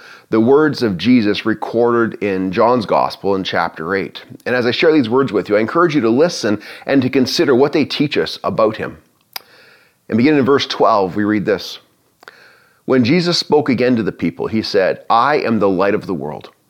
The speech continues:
Whoever follows me will never walk in darkness, but will have the light of life." The Pharisees who were there with him challenged him, and they said, "Here you are, appearing as your own witness.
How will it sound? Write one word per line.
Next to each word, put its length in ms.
Whoever 280
follows 380
me 180
will 200
never 280
walk 320
in 120
darkness, 500
but 200
will 120
have 300
the 80
light 340
of 160
life." 460
The 120
Pharisees 600
who 80
were 100
there 180
with 140
him 160
challenged 540
him, 360
and 120
they 80
said, 240
"Here 220
you 220
are, 240
appearing 680
as 220
your 240
own 220
witness. 540